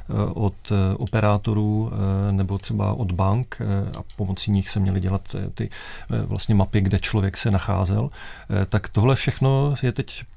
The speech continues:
aspoň jak to chápu, odsunuto do takové role nějakých pomocných, eh, aplikací.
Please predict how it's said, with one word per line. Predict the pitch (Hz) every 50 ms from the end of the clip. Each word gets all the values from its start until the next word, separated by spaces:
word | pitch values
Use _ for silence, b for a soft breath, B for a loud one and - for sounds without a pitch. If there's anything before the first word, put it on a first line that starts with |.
| 190 160 - - -
aspoň | - - - 113 110
jak | 107 -
to | - 139
chápu, | - - 107 104 - -
odsunuto | - - - - - 123 120 110 - 131 117
do | 120 120 120 123 117 117 120 110 -
takové | - - - 117 123 120 117 117
role | 113 113 117 120 117 120 120
nějakých | 117 110 107 - - -
pomocných, | - - 123 117 117 107 - - 113 120 120 - - -
eh, | 110 101 104 101 -
aplikací. | - 110 - - 104 95 - 95 - - - - 92 -